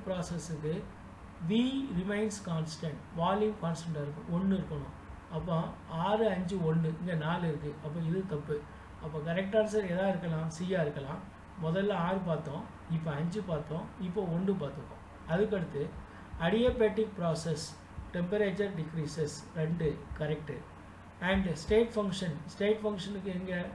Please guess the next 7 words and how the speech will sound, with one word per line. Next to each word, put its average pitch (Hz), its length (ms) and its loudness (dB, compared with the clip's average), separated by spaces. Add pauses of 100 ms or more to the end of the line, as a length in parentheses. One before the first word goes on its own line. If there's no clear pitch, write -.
(120)
Potential 196 480 0 (200)
energy 175 400 0
is 147 140 -2
the 180 80 -4 (100)
state 160 300 -2
function. 147 360 -2 (800)
இங்க 180 120 -2